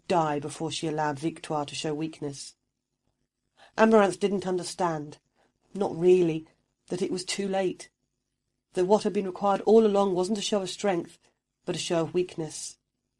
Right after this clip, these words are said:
Something that showed them as small and insignificant and unworthy of the other house's attention. She didn't understand that it was a surrender.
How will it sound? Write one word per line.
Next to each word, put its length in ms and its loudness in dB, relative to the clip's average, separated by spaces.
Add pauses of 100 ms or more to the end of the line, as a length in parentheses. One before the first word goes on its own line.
(380)
Something 540 2
that 140 -4
showed 360 -4
them 140 -2
as 120 -6
small 500 0 (120)
and 140 0
insignificant 800 -4 (120)
and 120 0
unworthy 640 2
of 100 -4
the 140 -2
other 200 -2
house's 400 -6
attention. 640 -8 (1500)
She 180 -4
didn't 260 -2
understand 720 -4
that 180 -10
it 60 -10
was 140 -10
a 60 -12
surrender. 520 -8